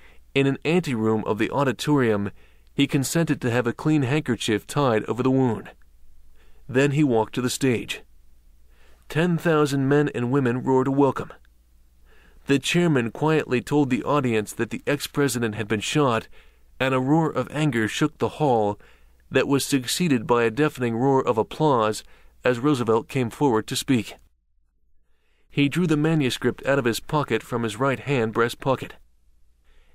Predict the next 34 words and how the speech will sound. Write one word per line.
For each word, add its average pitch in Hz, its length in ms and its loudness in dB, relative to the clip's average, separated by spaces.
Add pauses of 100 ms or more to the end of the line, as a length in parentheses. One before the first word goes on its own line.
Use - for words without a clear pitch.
(160)
A 131 120 2
shudder 131 400 2
ran 131 240 0
through 120 160 0
the 120 140 -2
audience. 110 480 -2 (880)
There 123 140 4
were 127 120 2
two 175 220 -2
bullet 147 360 2
holes 110 320 2
in 135 140 0
each 110 200 0
sheet. 110 380 -4 (840)
The 120 100 0
manuscript 117 640 0
had 123 100 -2
been 123 140 -2
folded. 127 400 -2 (680)
One 143 240 0
hundred 156 300 2
thickness 147 440 -2
of 113 180 -4
paper 117 380 0
had 107 180 -6
served 113 480 0
to 127 80 -6
save 107 260 -2
his 123 160 -4
life. 123 380 0 (1400)
He 139 140 2
began 156 380 2
his 147 180 2
speech 123 480 0